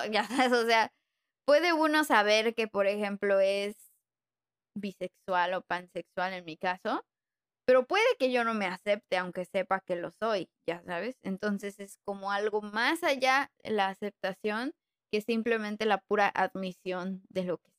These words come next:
somos, ¿no? O sea, también el respeto, que ese es un punto que yo he estado manejando desde hace unos años para acá, muy, cada vez más estrictamente,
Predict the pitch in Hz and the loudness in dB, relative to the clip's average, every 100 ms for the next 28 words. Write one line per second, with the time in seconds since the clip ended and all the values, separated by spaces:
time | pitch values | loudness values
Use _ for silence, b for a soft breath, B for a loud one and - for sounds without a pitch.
0 | - 160 156 - _ - 160 127 - - | -8 -8 -6 -10 _ -12 -10 -10 -12 -14
1 | - - 175 180 _ _ _ _ _ _ | -12 -8 -10 -10 _ _ _ _ _ _
2 | _ _ _ _ _ _ _ 202 196 202 | _ _ _ _ _ _ _ -2 0 0
3 | 196 196 196 _ _ _ _ - 196 196 | 0 -4 -10 _ _ _ _ -4 0 0
4 | 190 196 180 - - 240 294 330 - 247 | 2 0 -2 -4 0 2 2 0 2 0
5 | 220 - 226 226 - 254 233 202 208 240 | 0 0 0 0 -2 -2 0 -2 -2 -2
6 | 240 202 196 214 220 - 208 208 220 202 | -2 -2 0 0 -2 -2 0 2 2 0
7 | 185 185 202 190 202 196 190 180 185 190 | -2 -4 -4 -2 2 4 6 4 2 0
8 | 196 190 202 185 185 190 190 190 - 180 | -2 -2 -4 -4 -2 -2 -2 -6 -6 -2
9 | 170 156 - 185 196 - _ _ _ - | -2 -2 2 2 0 -8 _ _ _ -2
10 | 214 226 226 226 220 220 220 214 208 208 | 2 2 2 2 0 0 -2 -2 -4 -6
11 | _ - 254 262 254 262 247 254 262 - | _ 0 4 4 4 4 2 2 -2 0
12 | 233 226 - 226 220 202 190 214 226 285 | 0 0 0 2 2 2 0 0 4 4
13 | 359 | 4